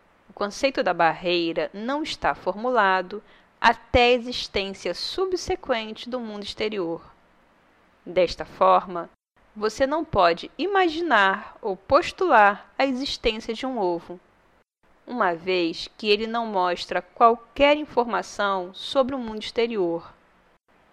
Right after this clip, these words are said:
A existência é o mais distante invólucro de seu mundo.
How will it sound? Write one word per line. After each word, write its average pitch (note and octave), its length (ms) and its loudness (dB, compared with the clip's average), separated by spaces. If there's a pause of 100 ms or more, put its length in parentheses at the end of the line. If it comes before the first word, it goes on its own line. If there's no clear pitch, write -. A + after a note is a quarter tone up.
(420)
A F3 160 4
existência E3+ 880 -2 (140)
é F#3+ 80 2
o F#3+ 80 2
mais B3 440 0
distante F#3 640 -6
invólucro A3 800 2
de - 120 -20
seu C#4+ 220 -4
mundo. G3 520 -8